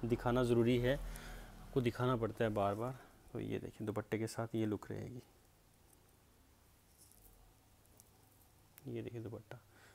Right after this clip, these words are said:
दुपट्टे पे भी पूरा ये work जितना है ये weaving के साथ booties बनी हैं, सब weaving का work है और zari के साथ है, Beautiful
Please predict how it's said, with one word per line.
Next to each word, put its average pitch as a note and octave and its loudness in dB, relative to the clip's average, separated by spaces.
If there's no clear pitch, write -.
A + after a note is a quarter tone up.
दुपट्टे C3 4
पे E3+ 8
भी E3 8
पूरा C#3+ 6
ये C3+ 8
work A#2+ 6
जितना A2+ 0
है D3 2
ये D3+ 4
weaving C#3+ 8
के - 0
साथ C3 0
booties A2+ 4
बनी G#2+ 4
हैं, D#3+ -4
सब D#3 2
weaving A#2 4
का B2+ 8
work A2 6
है D#3 0
और B2+ 4
zari G#2+ 4
के A2 0
साथ - -4
है, G#2 -10
Beautiful B2+ 2